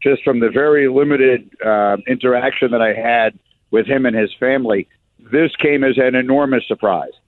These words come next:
I, I think they were expecting not only to hear his name called last night, of course, but to hear it called very early. Um, and I don't know if what happened happened because of the way other things broke. I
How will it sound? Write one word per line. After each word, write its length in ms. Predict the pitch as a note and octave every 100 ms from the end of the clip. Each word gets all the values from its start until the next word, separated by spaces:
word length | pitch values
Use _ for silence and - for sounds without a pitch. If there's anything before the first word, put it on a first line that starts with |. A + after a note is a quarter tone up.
| _ _ -
I, 280 | A#2+ B2 B2
I 140 | C3+ C3+
think 200 | E3 C#3
they 120 | C#3+
were 220 | C3+ C3
expecting 500 | B2 - C3+ B2+ B2+
not 180 | B2 C3
only 260 | C#3 C3+ B2
to 100 | G#2+
hear 240 | B2+ B2+
his 220 | B2 A#2+
name 240 | A#2+ A#2+ A2
called 340 | - D3 D#3+
last 360 | G#2+ G2+ G2 -
night, 220 | G#2 G#2
of 120 | G#2
course, 340 | - A2 G#2 - _ _ _
but 140 | A#2+ B2+
to 60 |
hear 200 | B2+ D#3+
it 80 | B2
called 280 | - C#3 -
very 300 | C#3 C#3 B2
early. 500 | A#2+ C3 A#2 D#2 - _ _ _ -
Um, 600 | A2+ A2 G#2+ G#2+ G#2+ -
and 140 | A#2+
I 100 | B2
don't 200 | D#3+ E3
know 380 | D#3+ E3 E3 D#3
if 200 | C#3 C3+ - _
what 180 | B2+ B2+
happened 480 | A#2+ C3+ - C#3+ B2
happened 360 | A#2 C3 - C3
because 320 | B2+ C#3+ A#2+
of 80 | B2
the 80 | B2+
way 180 | C3+
other 240 | C#3 C3+ D3
things 300 | - C#3+ C3 -
broke. 380 | B2 C#3 F3+ - - _ _ _ _ - _ -
I 160 | C3